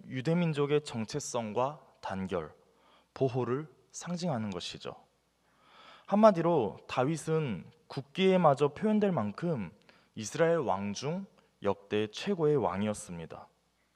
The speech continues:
유대민족들은 자신들의 신앙과 정체성을 유지하는 데 있어 다윗의 별은 상징적인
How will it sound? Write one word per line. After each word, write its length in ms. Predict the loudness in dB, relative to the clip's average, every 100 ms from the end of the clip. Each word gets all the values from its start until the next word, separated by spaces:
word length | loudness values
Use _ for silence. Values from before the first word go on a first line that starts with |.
| _ _ -20 -20 _ _
유대민족들은 1120 | 0 4 4 2 0 2 4 4 4 0 -6 -10
자신들의 560 | -8 -4 -2 2 0
신앙과 760 | 0 0 4 4 4 2 0 -2 -16 _ _ _
정체성을 720 | -8 -6 -4 -4 -2 -2 -2
유지하는 540 | -4 -2 0 0 0
데 120 | 0 -2
있어 520 | -2 -2 0 -2 -8 _ -20 _ -2
다윗의 400 | 2 2 2 -2
별은 440 | 0 0 0 -4 -8 _
상징적인 880 | -10 -6 -4 -2 -2 -2 -4 -6 -10